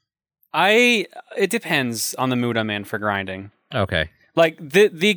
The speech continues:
Speaker 1: the gr-, the grinding in Bravely Second is literally, uh, run something in the background when you're not playing your three D S, open it up, fight the boss for about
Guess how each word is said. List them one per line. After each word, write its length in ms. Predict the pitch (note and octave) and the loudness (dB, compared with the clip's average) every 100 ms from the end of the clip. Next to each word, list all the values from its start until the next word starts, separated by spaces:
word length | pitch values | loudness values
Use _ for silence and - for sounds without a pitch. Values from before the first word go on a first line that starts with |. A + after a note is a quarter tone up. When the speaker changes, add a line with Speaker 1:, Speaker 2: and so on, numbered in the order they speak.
| F3 | -2
Speaker 1:
the 260 | C#3 B2+ | -6 -4
gr-, 260 | C3+ A#2+ B2 - C3 | -2 -4 -8 -10 -4
the 200 | B2 C3 | 0 0
grinding 880 | A#2+ C3+ D#3 G3+ G3 C#3 A2+ G#2 A2+ | 2 2 4 2 2 2 2 0 -6
in 380 | - B2+ B2 A#2 | -4 -2 -2 0
Bravely 320 | C3+ C3 B2+ | 0 0 0
Second 420 | - B2+ - A#2 | 0 0 0 -4
is 200 | A#2+ A#2+ | -4 -4
literally, 600 | B2 C3 C3 A#2+ A#2 A2 - _ _ _ _ - | -2 0 0 0 0 -4 -10 _ _ _ _ -2
uh, 460 | A#2+ A#2 A2+ A2 G#2+ _ _ _ _ C#3 | 2 4 2 2 -2 _ _ _ _ -12
run 300 | B2+ C#3 D3+ | -4 -2 -2
something 340 | E3+ D#3+ E3+ | -4 -4 -6
in 60 | D#3 | -4
the 60 | |
background 480 | C#3 C#3 C#3 C3 B2 | -2 -2 -2 -6 -4
when 100 | A#2+ | -6
you're 60 | A#2+ | -4
not 180 | A#2+ - | -6 -4
playing 200 | B2 A#2+ | -8 -8
your 100 | A#2+ | -8
three 160 | B2+ | -8
D 140 | A2+ A2 | -6 -6
S, 420 | G2+ G#2+ - - _ _ _ _ _ _ _ _ _ - | -6 -8 -16 -20 _ _ _ _ _ _ _ _ _ -2
open 280 | C3 C#3+ C#3+ | -2 0 0
it 100 | C3+ | 4
up, 260 | B2 B2 _ _ _ _ - | 4 2 _ _ _ _ -18
fight 360 | - C#3+ D3 | -4 -2 0
the 60 | D3 | -2
boss 540 | C3+ C#3 C#3 C3 - - _ | 4 6 6 4 -4 -8 _
for 200 | - C#3 | -10 -6
about 420 | C3 B2+ A#2+ A2 | 0 2 0 -4